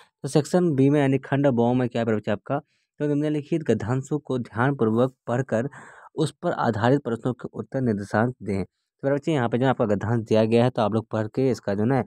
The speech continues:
अ, आंसर यहीं पे दे दीजिए फटाफट से। आपका एक क्वेश्चन है आपका, तो अस्माकं विद्यालय, अ, की दृश्य अस्थि, ये आपका जो है ना प्यारे बच्चे आपका ये पहला का, अ, क्वेश्चन हो गया, पहला नंबर। तो आप लोग को नीचे में मैं आंसर के बता दूंगा, ठीक है।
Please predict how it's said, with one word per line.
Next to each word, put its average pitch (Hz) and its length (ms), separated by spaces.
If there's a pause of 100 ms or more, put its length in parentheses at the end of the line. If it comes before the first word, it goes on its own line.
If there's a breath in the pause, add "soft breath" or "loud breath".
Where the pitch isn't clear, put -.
(380 loud breath)
अ, 113 40
आंसर 110 460
यहीं 113 140
पे 117 120
दे 110 120
दीजिए 113 200
फटाफट 117 260
से। 160 240 (720)
आपका 120 180
एक 123 80
क्वेश्चन 113 300
है 117 60
आपका, 143 240
तो 139 100
अस्माकं 110 540
विद्यालय, 107 360
अ, - 20 (440 soft breath)
की 120 280
दृश्य 117 460 (100)
अस्थि, 104 400
ये 120 60
आपका 117 240
जो 120 40
है 139 60
ना 143 60
प्यारे 107 140
बच्चे 107 160
आपका 104 220
ये 120 100
पहला 101 320
का, 147 180
अ, 175 40 (400 loud breath)
क्वेश्चन 110 460
हो 117 80
गया, 135 100
पहला 107 180
नंबर। 127 220
तो - 120
आप 104 100
लोग 104 120
को 117 120
नीचे 101 200
में 104 80
मैं 123 160
आंसर 104 180
के 104 100
बता 101 200
दूंगा, 98 200
ठीक 131 220
है। 233 60